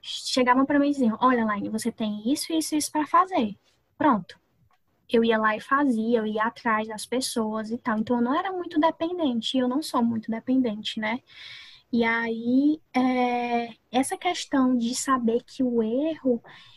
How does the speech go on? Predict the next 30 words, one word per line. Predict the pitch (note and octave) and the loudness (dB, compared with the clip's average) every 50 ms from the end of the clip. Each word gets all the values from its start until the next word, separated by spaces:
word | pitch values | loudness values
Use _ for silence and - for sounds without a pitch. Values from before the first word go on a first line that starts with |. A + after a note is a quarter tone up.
| - _ - | -18 _ 0
ele | A#3+ A#3 A#3 A#3+ A#3 A3+ A#3 A#3 A#3+ A#3 A#3 A3 | 2 4 4 2 2 0 -2 -2 -2 -4 -4 -6
se | - - - - B3+ | -6 -8 -8 -8 -8
torna | - - B3 A#3 B3 C#4+ D#4 E4 | -4 -2 0 0 2 2 2 2
um | D4+ | 2
aprendizado, | C#4 C4+ - B3+ A#3 A3+ G#3+ G#3 G3+ G#3 G#3+ G#3+ A#3 C4+ A#3+ A#3 | 2 0 0 2 2 2 2 0 -2 -2 -2 0 0 0 2 2
não | A3+ A3+ A#3 A#3 | 2 2 2 0
só | - B3 | -4 -6
pra | A3+ - B3+ A#3+ | -4 -2 0 0
mim, | A3 G3+ A3 B3+ | 0 2 2 2
mas | C4 A#3 A3 - | 2 2 0 -2
pra | _ - G#3 G#3 | _ -8 -6 -6
outras | A3 - C4+ C#4+ - | -6 -6 -6 -8 -6
pessoas | - - C4+ C4 - B3 A#3 A3+ G#3+ | -6 -6 -6 -4 -2 -2 -2 -2 -2
do | G#3 A3 G#3+ | -2 -4 -6
time, | G3+ - - - A3+ G#3+ A3 B3 C4+ C4+ A#3+ G#3+ G#3 | -6 -8 -6 -4 0 2 4 4 4 4 4 2 0
pra | - - A3 A3 | -2 -4 -2 0
o | A3 G#3+ | 0 0
meu | G#3+ G#3+ C4 D#4 | 0 0 0 0
desenvolvimento, | D#4 C#4 B3+ B3+ A#3 A3 A3+ G#3+ G#3+ G#3+ G#3 G#3 G#3 G#3+ A#3 C4+ C#4+ C#4 - B3 | 2 2 2 2 2 2 0 -2 -4 -8 -14 -10 -6 -2 0 2 2 0 -2 -4
foi | A#3 - B3+ | -4 0 0
uma | B3 B3 A#3+ | 0 2 2
virada | B3 B3+ B3 A#3 A3+ A#3 A3+ | 2 2 2 2 2 2 2
de | A#3+ | 0
chave | A#3+ - - - A3+ A#3+ | 0 0 0 0 0 0
muito | A#3+ A#3+ A#3+ B3 - C#4+ | -2 -2 -4 -4 -2 -2
grande, | C#4 D#4+ F#4 F#4 C#4+ A#3 - | -2 0 2 2 2 2 2
pra | - B3 | 0 -4
que | - - B3 | -2 0 -2
eu | B3 | -2
pudesse, | - - C#4+ C4 A3+ G#3+ A3+ A#3+ - - - E4+ | -2 -2 -2 0 0 0 0 -2 -6 -8 -8 -10